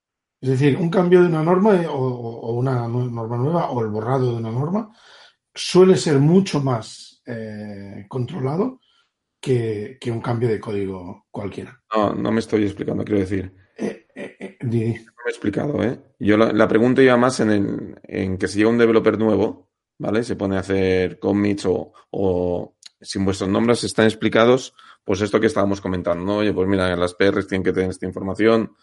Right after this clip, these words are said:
Speaker 2: eh, reescribir la historia antes de subirlo, ¿vale? Todo esto lo tenéis definido ya.
Speaker 1: Sí, sí, a eso, a ese nivel sí. Es decir, es una de las cosas, ah, cuando entras en la empresa te dan un, un manual de empleado
Speaker 2: Ujú.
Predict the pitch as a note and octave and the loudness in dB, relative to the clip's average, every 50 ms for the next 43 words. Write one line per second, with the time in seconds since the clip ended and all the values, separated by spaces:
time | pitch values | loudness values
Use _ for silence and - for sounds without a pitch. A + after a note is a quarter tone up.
0 | _ _ _ _ _ _ _ - - G#2 G2 F#2+ F2+ F#2 F#2+ F2+ - - A2 G#2+ | _ _ _ _ _ _ _ 0 2 4 4 4 4 2 0 0 0 2 4 4
1 | G2 F#2+ F#2+ F#2+ F2+ - - - G2+ A2 G#2 G#2+ G2+ G#2 G#2 G#2 G#2 G2+ G2 G#2+ | 6 6 6 4 2 2 2 4 4 6 6 6 6 6 6 6 4 2 0 -2
2 | F#2+ E2 F#2 F2 - F2+ G2 G#2 - G#2 G#2 G2+ G2 G2 - _ _ _ _ _ | -4 -4 -4 -6 -2 -2 0 0 2 2 0 0 0 -2 -6 _ _ _ _ _
3 | _ _ - - G2+ G2+ - A2 G#2+ - A2+ G#2 G2+ G#2+ G2+ F#2+ - F2+ F2 - | _ _ -6 -4 -2 2 2 2 4 2 0 0 0 0 -2 0 -2 -2 -4 -4
4 | F2 E2+ E2+ D#2 D2+ D2 D2 D2 F2 E2+ - _ _ - G#2 F#2+ F#2+ G2 G#2 - | -6 -6 -6 -6 -6 -6 -6 -8 -10 -14 -20 _ _ -12 -10 -10 -8 -8 -8 -8
5 | C3 - - A#2 A#2+ - - C#3 C3 C3 B2+ C#3 C#3+ C3 - - G2+ G2 G2+ A2 | -8 -6 -6 -6 -4 -2 0 2 4 6 4 4 4 0 -2 -6 -8 -6 -4 -4
6 | B2 B2+ - C3 A2+ G#2+ A#2+ - D3+ C#3 C3 B2+ B2 B2 - - C3+ C3 C#3+ C3+ | -4 -2 -2 -2 -2 -2 -2 0 0 2 2 2 2 0 -2 -2 0 0 0 0
7 | - - - - - - - _ _ - B2+ B2 A#2+ A#2+ A#2+ A2+ B2+ C3 B2 A#2+ | -4 -8 -20 -20 -20 -20 -20 _ _ -4 -2 0 0 0 -2 -2 0 0 2 4
8 | B2+ C3+ C3+ C3+ B2+ C#3+ C#3 C3 - C#3+ C3 C3 C3 C3 C3 B2+ D3 D3 D3 - | 4 4 4 2 2 0 0 0 2 2 2 4 4 4 2 2 2 0 0 0
9 | A#2 G#2+ A#2 A#2 A#2+ B2 B2 B2 B2 B2 A#2+ A#2+ A#2 A2+ A2+ A#2+ - A#2+ A#2 A2+ | -4 -4 -4 -2 -2 0 0 0 0 0 0 -2 -2 -4 -6 -8 -8 -8 -6 -6
10 | A2+ A#2 A#2 A#2+ A#2+ A#2+ A#2+ B2 B2+ C3 B2 B2 A#2 A#2 - C3 C3 C3+ C#3 D3 | -4 -4 -2 0 0 0 2 2 2 2 0 0 -2 -4 -4 -2 -2 0 0 -2
11 | F3+ B3 - _ _ _ _ _ _ - E2 F2+ F2+ F2+ F#2 A2+ F#3 | -4 -6 -10 _ _ _ _ _ _ -6 -4 -2 0 0 0 -2 -4